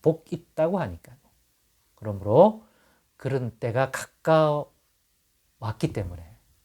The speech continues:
그리스도가 이 일을 이룰 날이 더 가까이 왔기 때문에 더더욱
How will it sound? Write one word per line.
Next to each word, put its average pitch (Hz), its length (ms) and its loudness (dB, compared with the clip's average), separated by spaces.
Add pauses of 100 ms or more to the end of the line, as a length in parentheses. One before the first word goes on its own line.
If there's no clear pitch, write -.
그리스도가 117 560 -4
이 123 300 -4
일을 131 240 -4
이룰 120 360 -6 (460)
날이 113 340 -10
더 120 220 -8
가까이 147 380 -8
왔기 90 440 -12
때문에 85 420 -16 (360)
더더욱 98 720 -10